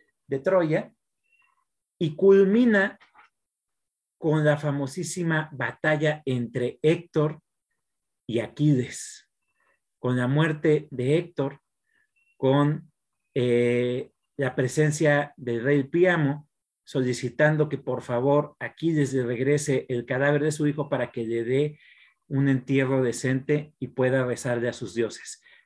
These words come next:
Ahí es en donde termina este poema épico. Este poema tiene una, eh, construcción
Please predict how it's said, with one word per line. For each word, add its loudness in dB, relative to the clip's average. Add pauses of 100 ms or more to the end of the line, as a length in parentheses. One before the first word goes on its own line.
(160)
Ahí 2
es -4 (180)
en -2
donde -2
termina -2 (400)
este -2
poema 0
épico. -8
Este -4
poema -2 (720)
tiene 2
una, 2 (280)
eh, -6
construcción -4